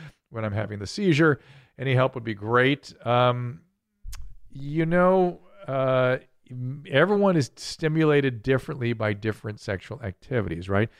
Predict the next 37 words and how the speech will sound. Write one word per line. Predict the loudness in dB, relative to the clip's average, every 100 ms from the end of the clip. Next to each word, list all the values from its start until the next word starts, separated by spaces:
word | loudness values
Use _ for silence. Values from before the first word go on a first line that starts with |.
| -20 _ -6
A |
lot | 2 2
of | 2
people | -2 -6
can't | -6 -8 -2 0 0
orgasm | 0 0 2 0 -2 -4
with | -4 -4
oral | -6
sex. | -6 -12 -12
A |
lot | -8 -8
of |
people | -8 -10 -10
only | -2 2 4 4
orgasm | 4 4 2 0
with | -2 -2
oral | -2
sex. | -2 -6 -10 _ _ _ _ -2
It, | 0 2
we're | 4 6
all | 6
over | 4 4
the | 2
map | 2 2 2 0
as | -6 -4
human | -6 -4
beings, | -2 -2 -2 -2
and | 0
our | -2
preferences | 2 2 2 -2 -2 -2
are | 0
all | 2 2
over | 0
the |
map | 0 0 0 -2
as | -8
well. | -2 0 0 -2